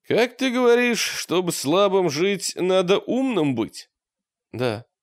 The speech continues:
ответил Олег озадаченно. «А что?» Мрак захохотал, толкнул коня в бока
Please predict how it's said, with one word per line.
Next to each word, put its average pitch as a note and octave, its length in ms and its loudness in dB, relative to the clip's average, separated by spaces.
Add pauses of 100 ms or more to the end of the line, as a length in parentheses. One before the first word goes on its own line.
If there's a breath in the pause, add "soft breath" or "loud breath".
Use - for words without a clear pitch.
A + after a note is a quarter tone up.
(160)
ответил G#2 500 -4
Олег G2+ 220 -4
озадаченно. G#2 600 -4 (400)
«А A#2 120 -6
что?» A2 400 -8 (420)
Мрак F3+ 480 -2
захохотал, C3 1160 0
толкнул B2 680 -2
коня A2+ 380 0
в G2 80 -8
бока F#3 540 -2